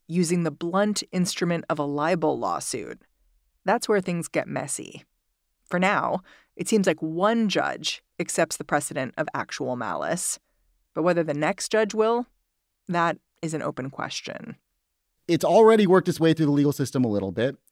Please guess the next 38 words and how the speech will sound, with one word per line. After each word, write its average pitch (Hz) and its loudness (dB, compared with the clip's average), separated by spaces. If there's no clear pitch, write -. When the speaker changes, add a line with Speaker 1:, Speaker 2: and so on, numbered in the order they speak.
Speaker 2:
And 180 2
yeah, 220 2
I 131 0
think 147 4
she 156 0
will 165 6
appeal. 120 0
I, 131 4
I, 120 -6
I, 120 -6
I 135 -2
think 170 2
the 147 -8
people 160 0
bringing 143 4
this 139 2
case, 120 0
whoever 127 2
is 139 2
funding 120 0
it, 113 0
and 107 0
I 110 2
really 117 0
do 113 -2
think 104 -4
somebody, 98 0
not 104 -2
Sarah 104 0
Palin, 92 -4
is - -10
funding 92 -2
it, 95 -10
um, 127 2
I 123 0
think 160 0
that's 156 0
their 156 2